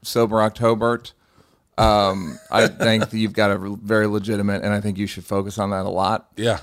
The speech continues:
Speaker 2: I'm gonna, I'm
Speaker 1: Um,
Speaker 2: gonna,
Speaker 1: but
Speaker 2: I've written it down
Speaker 1: but <laughs>
Speaker 2: five times.
Speaker 1: I hope so. But,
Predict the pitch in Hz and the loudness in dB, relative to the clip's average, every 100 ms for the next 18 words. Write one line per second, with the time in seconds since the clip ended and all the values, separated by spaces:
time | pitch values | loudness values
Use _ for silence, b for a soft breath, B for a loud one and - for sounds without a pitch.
0 | - 107 110 120 113 107 101 - - - | -10 -2 2 4 4 4 0 -4 -10 2
1 | 117 110 92 - 117 120 101 87 131 117 | 4 6 4 0 0 0 0 2 4 4
2 | - 180 135 139 110 117 - - - - | 2 2 2 2 4 2 0 -8 -8 -12
3 | - B B B B - 120 110 - _ | -16 B B B B 2 4 6 2 _